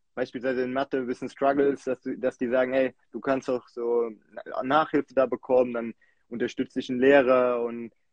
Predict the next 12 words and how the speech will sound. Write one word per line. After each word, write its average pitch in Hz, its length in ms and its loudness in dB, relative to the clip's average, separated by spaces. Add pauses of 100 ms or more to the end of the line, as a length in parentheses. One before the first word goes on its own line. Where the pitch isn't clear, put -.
(180)
ähm, 113 640 -10
also 113 180 -10
die 113 220 -6
wollen 147 340 4
ja 127 160 0
im 120 100 -6
Endeffekt, 123 520 -6
dass 120 200 -8
du 120 260 -8
nicht 165 240 -8
nur 202 120 -4
die, 127 320 -6